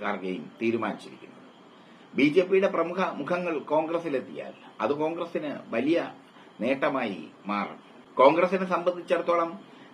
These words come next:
ബി ജെ പി സർക്കാർ ഏത് നിമിഷവും വീഴാവുന്ന സർക്കാരാണ്. ആ സർക്കാർ വീണു കഴിഞ്ഞാൽ ഉടൻ തന്നെ മന്ത്രിസഭ രൂപീകരിക്കേണ്ട ഒരു ബാധ്യത വന്നു ചേരും. അതുകൊണ്ട് തന്നെ മറ്റ് കക്ഷികളിൽ നിന്ന് പരമാവധി എം പിമാരെയും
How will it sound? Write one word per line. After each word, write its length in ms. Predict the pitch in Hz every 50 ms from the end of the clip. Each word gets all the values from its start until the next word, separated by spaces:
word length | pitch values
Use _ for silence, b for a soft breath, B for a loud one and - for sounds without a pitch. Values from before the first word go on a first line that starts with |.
| - -
ബി 80 | 120 143
ജെ 240 | 151 143 - 135 -
പി 140 | - 185
സർക്കാർ 480 | 175 - 165 151 - - 165 156 147 - - - - -
ഏത് 340 | 117 135 151 160 175 190 170
നിമിഷവും 400 | 156 160 - - 165 151 147 135
വീഴാവുന്ന 540 | 131 131 131 135 127 127 127 117 98 82 - - - -
സർക്കാരാണ്. 560 | 131 113 98 - 107 95 - - - - - - - - - - - - B B B B B B B
ആ 160 | - 120 151 156
സർക്കാർ 480 | 175 156 - - 180 180 175 - - - - -
വീണു 220 | 143 156 170 175
കഴിഞ്ഞാൽ 440 | 170 160 151 147 139 - 90 80 - - - - - - - - - 127
ഉടൻ 240 | 135 160 180 180
തന്നെ 160 | 170 180 180 175
മന്ത്രിസഭ 480 | 160 143 151 156 160 - - 160 165 151
രൂപീകരിക്കേണ്ട 880 | 139 135 - 139 139 147 151 160 165 160 151 147 147 147 151 143 127 127 135 127 - -
ഒരു 140 | 143 127 127
ബാധ്യത 440 | 123 127 131 131 123 120 120 104 107
വന്നു 480 | 90 76 - - - 104 110 113 110 101
ചേരും. 320 | - 67 67 - - - - - - - B B B B B B B B
അതുകൊണ്ട് 380 | 98 117 147 160 170 180 180 170
തന്നെ 320 | 175 185 180 165 143 - - - - - - -
മറ്റ് 440 | 120 131 139 139 - 208 190 - - - - 143
കക്ഷികളിൽ 400 | 139 - - 170 170 170 165 160
നിന്ന് 500 | 160 160 156 156 143 123 - - - 135
പരമാവധി 600 | 131 139 147 156 160 165 160 160 160 147 135 - - -
എം 160 | 123 139 147
പിമാരെയും 720 | 160 160 151 147 143 139 139 131 123 113 107 - - -